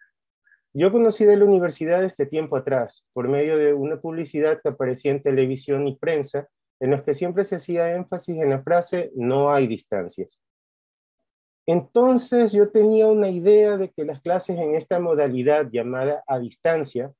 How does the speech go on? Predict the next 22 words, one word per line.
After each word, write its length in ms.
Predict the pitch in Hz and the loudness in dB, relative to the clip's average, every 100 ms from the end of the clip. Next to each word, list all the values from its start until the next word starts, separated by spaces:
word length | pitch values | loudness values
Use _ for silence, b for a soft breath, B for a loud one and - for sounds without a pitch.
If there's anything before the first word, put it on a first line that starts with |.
| _ _ _ | _ _ _
se 220 | - 165 | -6 -4
impartían 640 | 156 165 151 185 190 190 | -2 -2 -2 -2 0 0
de 100 | 170 | -2
forma 320 | - 165 170 | -4 -4 -4
impersonal, 960 | 156 147 131 - 120 139 151 160 160 - | -4 -2 -2 -4 -4 -2 0 -2 -4 -4
en 140 | 127 | -2
un 160 | 135 135 | -2 -2
ambiente 560 | 131 135 135 135 123 | -4 -4 -6 -6 -2
árido, 560 | 135 156 156 156 147 143 | 0 0 -2 -4 -4 -6
solitario 960 | 143 123 110 107 151 156 156 143 151 147 | -8 -12 -14 -6 -2 0 0 0 0 0
y 140 | 135 | -2
con 160 | 135 135 | -4 -4
una 200 | 160 180 | -4 -8
formación 600 | - 170 165 - 175 180 | -10 -8 -8 -6 -4 -4
académica 760 | 175 165 156 170 175 - 170 160 | -4 -2 0 0 -4 -4 -4 -4
muy 280 | 156 180 | -2 -2
básica. 560 | 180 190 190 123 - 98 _ _ _ _ _ _ _ _ _ - | 0 0 -2 -12 -14 -18 _ _ _ _ _ _ _ _ _ -2
Pero 220 | 156 165 | 0 2
luego 320 | 202 247 247 | 2 2 0
de 100 | 226 | -2
cinco 460 | 214 214 208 170 170 | -2 -4 -2 -4 -2
años 500 | 165 123 107 - | -2 -6 -8 -14